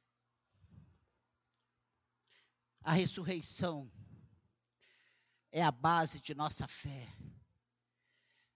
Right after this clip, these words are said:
Nós hoje comemoramos a data mais importante. Quem é crente tem que estar na igreja.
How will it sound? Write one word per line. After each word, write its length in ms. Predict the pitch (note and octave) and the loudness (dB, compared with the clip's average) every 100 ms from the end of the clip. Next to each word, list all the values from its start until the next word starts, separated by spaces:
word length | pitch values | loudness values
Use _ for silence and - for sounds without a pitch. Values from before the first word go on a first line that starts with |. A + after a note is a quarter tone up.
| _ - | _ 8
Nós 240 | G#3+ G3+ | 10 12
hoje 260 | C4+ B3+ - | 12 12 12
comemoramos 800 | C4 B3+ C4+ B3 B3+ C#4+ B3 | 8 10 8 10 10 8 8
a 100 | C4+ | 6
data 380 | B3 C#4+ D4 C4+ | 10 8 8 6
mais 320 | B3+ C#4+ C#4 | 8 10 8
importante. 640 | A#3 - C4 - C#4+ C#4+ - | 2 2 4 6 4 2 4
Quem 200 | D#4 D4 | 4 4
é 60 | |
crente 440 | - C#4 D#4 C#4+ - | 4 6 6 6 6
tem 140 | E4+ | 6
que 120 | - | 6
estar 260 | C#4 - D4+ | 2 6 6
na 100 | D4+ | 6
igreja. 640 | A#3 C#4+ D4+ C4 - F3+ | 2 4 6 6 2 -6